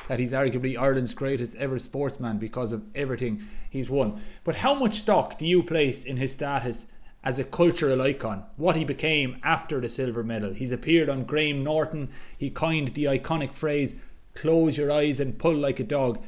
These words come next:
Very few Irish athletes have ever achieved the sort of celebrity status, in quotation marks, that the O'Donovan brothers have had. That's down to their personality, their character. It's infectious. For a competition like this,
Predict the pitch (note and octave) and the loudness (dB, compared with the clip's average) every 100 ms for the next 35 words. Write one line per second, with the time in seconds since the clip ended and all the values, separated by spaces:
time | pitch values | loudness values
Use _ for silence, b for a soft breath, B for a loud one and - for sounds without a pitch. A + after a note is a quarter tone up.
0 | B B - C3+ A3+ B3 A3+ G#3 G3+ F3+ | B B -12 2 8 8 8 6 6 6
1 | D#3 D3+ D3 - D3+ - A2+ G#2 B2+ C#3+ | 6 4 2 2 0 0 -2 -2 -2 0
2 | D3 C#3+ C3+ E3 D3+ B2+ G#2 A2+ - C3 | 0 0 0 0 0 0 -2 -8 -4 0
3 | B2+ A#2+ - - - D3 D3+ E3 C#3+ C3+ | 0 -2 -6 -6 -4 -2 2 2 2 -2
4 | B2+ - C3+ B2+ A#2 G#2 - b b b | -4 -4 -2 -2 -2 -6 -10 b b b
5 | B2 A#2 B2 A#2+ C3+ C3+ A#2 A2+ G#2+ - | -6 -2 0 2 2 2 -2 -4 -4 -8
6 | - D3+ C#3+ C3 C3 B2 C#3+ B2 A#2+ G#2+ | -8 -4 -4 -2 -2 0 -2 -2 -2 -4
7 | G#2 C3 A#2+ A2+ - b b - B2 A#2 | -2 0 0 -2 -6 b b -6 -4 -2
8 | C3 B2 G#2+ b b - A3+ G#3+ - G3 | -2 -2 -4 b b 0 2 2 2 4
9 | G3 C#3+ C#3+ C3 D3 C#3+ C3+ D3 C3 A#2 | 4 2 0 0 0 -2 -2 -2 -2 -2
10 | A#2 A#2 C#3+ D3+ C#3 A#2 A#2 - A#2 - | -2 -2 0 0 -2 -4 -4 -6 -8 -6
11 | D3+ - G2 - b b b b b b | -6 -6 -8 -10 b b b b b b
12 | - - - - - G#3+ G3+ F3 B2+ - | -20 -20 -18 -20 -4 2 2 2 -2 -4
13 | E3+ C3 E3 E3 C3+ B2 A#2+ C#3+ B2+ - | -4 -2 -2 -2 -4 -6 -6 -4 -4 -4
14 | - | -10